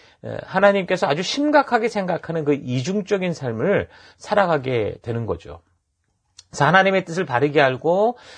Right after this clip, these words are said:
하나님의 뜻대로 살고 싶은 마음은 없는데 하나님과 친하게 지내고 싶다.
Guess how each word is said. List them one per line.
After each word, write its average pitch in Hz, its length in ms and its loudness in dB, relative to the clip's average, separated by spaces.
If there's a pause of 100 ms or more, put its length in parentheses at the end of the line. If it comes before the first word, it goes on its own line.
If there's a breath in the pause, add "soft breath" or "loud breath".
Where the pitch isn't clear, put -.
(120)
하나님의 190 440 4
뜻대로 202 360 0
살고 247 380 -4
싶은 220 280 -6
마음은 175 400 2
없는데 117 800 -2 (580 soft breath)
하나님과 240 480 4
친하게 277 1040 0
지내고 190 400 4
싶다. 117 500 -2